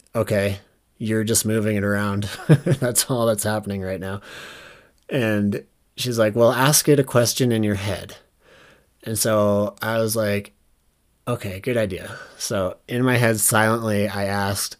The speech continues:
"How did you die?" And it starts answering that question. And I immediately am like, "Ah, I know what question I asked it." Like, I'm,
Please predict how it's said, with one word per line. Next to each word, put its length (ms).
"How 320
did 200
you 140
die?" 540
And 480
it 100
starts 500
answering 500
that 180
question. 640
And 260
I 220
immediately 580
am 120
like, 280
"Ah, 420
I 120
know 180
what 120
question 380
I 100
asked 400
it." 220
Like, 520
I'm, 340